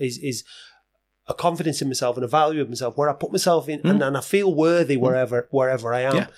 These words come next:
Speaker 2: yeah.
Speaker 1: And, and
Speaker 2: You
Speaker 1: so
Speaker 2: deserve
Speaker 1: I,
Speaker 2: to be there.
Speaker 1: and
Speaker 2: Yeah.
Speaker 1: s-, yeah, and
Speaker 2: Yeah.
Speaker 1: so, and, and that, but that's not, that's not something that's,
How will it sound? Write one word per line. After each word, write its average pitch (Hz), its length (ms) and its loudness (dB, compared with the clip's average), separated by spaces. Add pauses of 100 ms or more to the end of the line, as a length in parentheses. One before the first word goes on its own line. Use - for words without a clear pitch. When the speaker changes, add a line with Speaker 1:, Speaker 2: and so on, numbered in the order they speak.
(140)
Speaker 2:
yeah. 147 100 0
Speaker 1:
And, 139 80 0
and 135 160 2
Speaker 2:
You 120 60 2
Speaker 1:
so 147 80 4
Speaker 2:
deserve 143 200 4
Speaker 1:
I, - 20 0
Speaker 2:
to 139 80 4
be 175 120 4
there. 113 240 4
Speaker 1:
and 151 100 2
Speaker 2:
Yeah. 165 40 8
Speaker 1:
s-, - 80 -6
yeah, 180 300 2
and 151 100 -2
Speaker 2:
Yeah. 156 80 0
Speaker 1:
so, 151 200 4
and, 151 180 -2
and 151 160 2
that, 180 180 2
but 185 140 0
that's 214 340 0
not, 196 240 2
that's 190 300 0
not 185 160 0
something 190 280 0
that's, 160 280 0